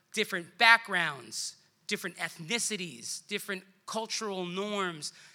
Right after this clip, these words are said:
to come together and learn how to love one another?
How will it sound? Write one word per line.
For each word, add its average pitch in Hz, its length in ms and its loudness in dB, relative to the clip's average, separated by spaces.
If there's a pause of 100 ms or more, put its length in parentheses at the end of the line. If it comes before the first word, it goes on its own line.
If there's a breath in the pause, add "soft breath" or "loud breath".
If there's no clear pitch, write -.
to 202 160 -2
come 226 360 -4
together 202 600 -2
and 180 320 -2
learn 214 320 -2
how 208 320 0
to 208 320 -6
love 202 500 0
one 202 420 -4
another? 214 760 2